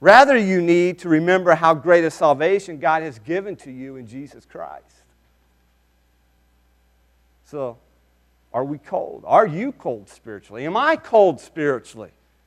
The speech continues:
If so, then ask God to open your eyes, to open your heart to his extravagant grace that you've experienced and to his eternal promises that you have in Jesus Christ, your Savior and Lord.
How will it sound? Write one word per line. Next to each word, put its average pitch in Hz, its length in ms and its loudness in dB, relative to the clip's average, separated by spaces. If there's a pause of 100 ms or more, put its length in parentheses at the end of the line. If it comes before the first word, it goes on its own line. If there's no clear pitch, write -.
(300)
If 208 140 2
so, 247 360 6
then 214 220 0
ask 214 440 -2
God 220 360 2
to 180 120 -6 (300)
open 269 400 8
your 202 200 2
eyes, 165 360 2
to 214 220 2
open 302 580 6
your 240 220 4
heart 233 520 8
to 202 180 0 (240)
his 233 200 -2
extravagant 240 1080 2
grace 190 800 2
that 202 160 -2
you've 294 340 2
experienced 175 880 -4 (340)
and 214 160 0
to 226 140 0
his 214 260 8
eternal 269 640 4
promises 202 760 -2
that 180 160 -4
you 202 180 -8
have 170 480 2 (200)
in 175 140 -2
Jesus 143 420 -10
Christ, 110 600 -6
your 123 100 -16
Savior 107 580 -18
and 95 220 -20
Lord. 85 240 -20